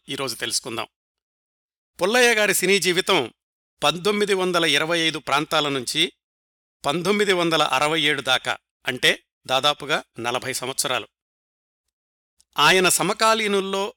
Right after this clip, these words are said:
చాలామంది ప్రవేశించని రంగం సినిమా థియేటర్ల నిర్మాణం. ఆ రంగంలో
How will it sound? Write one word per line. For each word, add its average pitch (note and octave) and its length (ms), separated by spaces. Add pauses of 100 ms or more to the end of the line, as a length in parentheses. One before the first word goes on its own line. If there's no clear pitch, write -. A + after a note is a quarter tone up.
(180)
చాలామంది F#3 500
ప్రవేశించని E3+ 760
రంగం C#3 520 (500)
సినిమా A3+ 480
థియేటర్ల E3 580
నిర్మాణం. B2+ 500 (680)
ఆ D#3+ 140
రంగంలో C#3+ 560